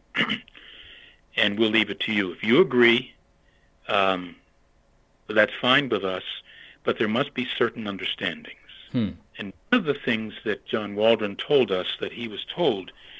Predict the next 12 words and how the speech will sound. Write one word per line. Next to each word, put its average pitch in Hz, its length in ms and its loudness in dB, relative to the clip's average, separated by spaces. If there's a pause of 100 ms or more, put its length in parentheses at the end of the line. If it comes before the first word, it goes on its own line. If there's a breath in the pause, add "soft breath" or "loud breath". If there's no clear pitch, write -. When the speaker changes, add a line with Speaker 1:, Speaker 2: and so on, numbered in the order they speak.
(360 loud breath)
Speaker 1:
as 107 140 -8
he 113 100 -2
considered 123 440 -4
the 104 80 -10
case - 440 -6 (760 soft breath)
was 104 260 2 (120)
that 98 300 0 (320)
we 107 220 0
were 170 120 -2
to 165 120 -6
be 170 120 -4
told 101 480 -8